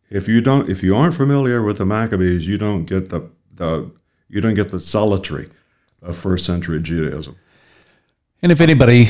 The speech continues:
Speaker 2: is listening, uh, you can look online. There are faithful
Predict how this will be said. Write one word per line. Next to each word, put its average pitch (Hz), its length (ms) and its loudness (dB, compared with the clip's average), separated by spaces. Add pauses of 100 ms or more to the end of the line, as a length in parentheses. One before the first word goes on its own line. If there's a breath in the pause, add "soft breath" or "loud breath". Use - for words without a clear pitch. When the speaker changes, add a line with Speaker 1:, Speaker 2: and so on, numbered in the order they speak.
(120)
Speaker 2:
is 131 240 6
listening, 127 540 8 (180)
uh, 113 420 8
you 190 160 8
can 151 220 8
look 117 160 6
online. 104 840 6
There 160 460 6
are 127 460 6 (720)
faithful 165 840 2